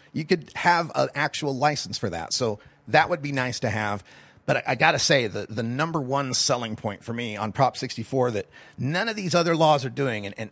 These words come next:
and Oregon's came close. We, we, we've got this method for expungement and such, but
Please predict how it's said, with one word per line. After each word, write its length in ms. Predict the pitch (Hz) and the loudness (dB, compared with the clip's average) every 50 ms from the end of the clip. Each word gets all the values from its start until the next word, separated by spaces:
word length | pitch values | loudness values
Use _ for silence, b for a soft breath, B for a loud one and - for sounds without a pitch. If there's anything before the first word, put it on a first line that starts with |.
| _ - | _ -10
and 120 | 120 - - | -10 -6 -4
Oregon's 400 | 147 180 254 277 240 240 220 - | 0 0 0 0 0 -2 -4 0
came 220 | - 202 190 185 | 0 0 0 0
close. 360 | - - 220 - 98 90 - | 0 0 2 2 2 0 -2
We, 220 | 131 147 165 165 - - | -2 -2 -2 -4 -6 -8
we, 180 | 131 123 135 - | -10 -10 -10 -6
we've 320 | 127 120 156 165 151 131 | -4 -2 0 0 -2 0
got 220 | - 151 151 - - | 2 2 2 2 0
this 180 | 165 139 - | -2 -4 -2
method 360 | 147 151 160 151 - 131 113 - | 0 0 0 0 -2 -4 -6 -4
for 180 | - 127 113 | -4 -2 -2
expungement 500 | - - - - 170 185 156 107 107 - | -2 -4 -2 -2 0 0 0 -4 -6 -8
and 100 | - - | -6 -6
such, 300 | - 101 87 - - - | -4 -4 -4 -6 -6 -4
but 180 | - 110 98 | -4 -4 -4